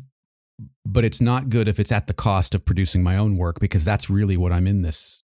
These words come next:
to do, is, is, is make something, is, is, is have a voice. So there has to be that, that balance. And if we, if we, well,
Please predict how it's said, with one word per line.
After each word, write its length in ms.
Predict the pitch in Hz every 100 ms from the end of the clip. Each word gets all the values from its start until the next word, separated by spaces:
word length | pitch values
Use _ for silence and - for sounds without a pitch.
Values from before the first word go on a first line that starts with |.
| -
to 100 | -
do, 300 | 87 110 82
is, 140 | 85 104
is, 200 | - 90 - _ _
is 160 | 110 90
make 360 | 92 95 104 -
something, 420 | - 80 - 92
is, 240 | 92 80
is, 440 | - 95 87 - - -
is 160 | - 95
have 240 | - 104
a 80 | 98
voice. 500 | 85 98 98 - - - - _
So 140 | - 110
there 140 | 82
has 200 | 117 -
to 80 | 107
be 100 | 95
that, 200 | 92 87 -
that 240 | 95 101
balance. 640 | 101 104 98 82 - - - _ _ _ _
And 420 | 101 95 92 90 85 - _ _ _ _ _ _ _ _ _ _ _ -
if 220 | 110 -
we, 220 | 110 104
if 300 | 107 107 -
we, 280 | 107 101 104
well, 500 | 113 87 107 90 87